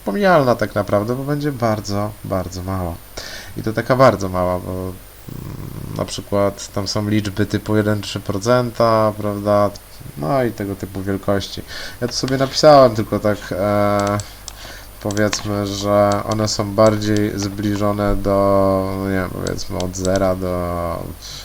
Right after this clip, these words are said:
do jakichś pięciu procent, powiedzmy. Mm,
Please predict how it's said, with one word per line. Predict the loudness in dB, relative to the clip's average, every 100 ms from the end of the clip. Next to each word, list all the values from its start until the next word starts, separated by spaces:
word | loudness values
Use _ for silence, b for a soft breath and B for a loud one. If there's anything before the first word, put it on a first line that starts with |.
| -16 B B B B B B B -12
do | -4
jakichś | -2 -2 -6 -8 -6 -8
pięciu | -4 -2 0 -2 -6 -6
procent, | 0 2 2 -2 -6 -6
powiedzmy. | -6 -2 -2 -2 -6 -4
Mm, | -2